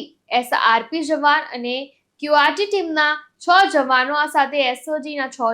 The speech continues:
જવાનો, એલ સી બી ના છ જવાનોના સથવારે કુલ મળીને અંદાજિત પાંચસો ને સુડતાલીસ જેટલા પોલીસ કર્મીઓ દ્વારા ચાંપતો પોલીસ બંદોબસ્ત પણ ગોઠવવામાં આવ્યો હતો.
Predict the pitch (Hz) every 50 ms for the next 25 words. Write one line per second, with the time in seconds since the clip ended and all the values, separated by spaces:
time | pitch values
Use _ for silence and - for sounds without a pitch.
0 | 220 226 247 240 254 254 254 254 277 277 262 233 220 226 226 - 262 254 240 240
1 | 226 214 214 208 214 240 247 247 247 247 233 226 226 220 220 214 214 214 220 220
2 | 202 - _ 247 254 254 208 190 - _ _ _ _ _ _ _ _ 262 262 262
3 | 262 277 277 320 349 349 359 349 330 311 311 320 320 302 349 339 349 - 294 277
4 | 277 285 285 285 339 339 349 349 330 - 311 277 233 - 277 262 262 311 339 330
5 | 359 349 330 339 339 339 - 294 285 285 285 - - 262 240 240 240 247 247 233
6 | 233 240 233 233 226 226 233 - 233 220 220 208 233 220 214 214 214 220 226 214
7 | 208 208 208 202 196 196 190 208 202 - - 294 277 247 220 208 214 233 220 196
8 | 202 196 196 190 185 175 180 180 190 196 _ -